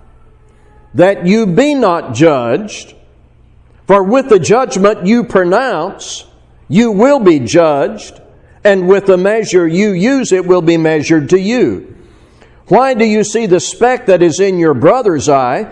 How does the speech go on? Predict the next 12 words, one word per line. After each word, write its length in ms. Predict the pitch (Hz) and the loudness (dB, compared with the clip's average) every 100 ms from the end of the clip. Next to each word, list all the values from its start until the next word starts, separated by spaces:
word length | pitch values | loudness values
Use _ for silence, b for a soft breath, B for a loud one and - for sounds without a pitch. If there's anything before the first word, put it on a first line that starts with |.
| B | B
but 260 | 139 175 175 | 0 0 4
do 200 | 185 254 | 2 2
not 280 | 220 202 170 | 0 0 0
notice 460 | 180 233 190 170 | 2 2 2 -2
the 160 | - 160 | 0 2
log 720 | 160 170 214 262 190 160 180 | 2 2 2 2 0 -2 0
that 140 | 165 175 | 2 4
is 160 | 165 | 2
in 240 | 180 185 180 | 0 0 0
your 160 | 180 | 2
own 260 | 185 190 165 | 2 0 -2
eye? 400 | 143 120 104 | -2 -4 -6